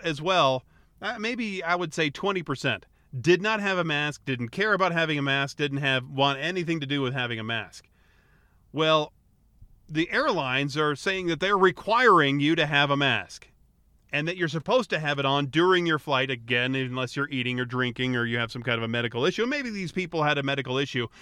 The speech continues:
but I doubt there were twenty percent of the population have some kind of a medical issue that a lot, that, that, that would preclude them from having a mask. And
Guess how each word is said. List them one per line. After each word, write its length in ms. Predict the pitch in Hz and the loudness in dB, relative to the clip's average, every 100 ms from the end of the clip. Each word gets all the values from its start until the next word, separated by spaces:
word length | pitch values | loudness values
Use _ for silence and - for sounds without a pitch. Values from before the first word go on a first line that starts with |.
| - | -12
but 100 | - | -2
I 120 | 165 | 0
doubt 280 | 175 175 196 | 0 0 0
there 100 | 175 | 0
were 100 | 156 | -2
twenty 360 | 143 - 247 226 | -2 -4 -4 -4
percent 400 | 175 143 190 175 | -6 -4 -4 -2
of 60 | |
the 80 | 139 | -4
population 680 | 139 165 143 147 147 - 113 - - _ | -2 -4 -2 -4 -4 -4 -10 -10 -20 _
have 180 | 147 | -4
some 160 | 139 190 | -2 -6
kind 180 | 190 180 | 0 2
of 60 | |
a 60 | 151 | 2
medical 580 | 135 160 220 226 220 220 | 2 2 2 4 2 2
issue 520 | 175 170 - 120 110 - _ _ _ | -2 -6 -4 -4 -6 -12 _ _ _
that 180 | 139 156 | -2 0
a 40 | |
lot, 300 | 156 165 175 | 0 -2 -2
that, 180 | 160 156 | -6 -4
that, 160 | 160 147 143 _ | -4 -6 -12 _
that 220 | 151 147 | -4 -2
would 200 | 143 143 | 0 -4
preclude 460 | - 151 - 233 185 | -2 -6 0 0 2
them 220 | 160 143 | 0 0
from 220 | 135 156 | 0 0
having 500 | 139 165 156 156 151 156 | 0 0 2 2 0 -2
a 60 | 131 | -2
mask. 300 | 127 101 | 0 0
And 120 | - | -2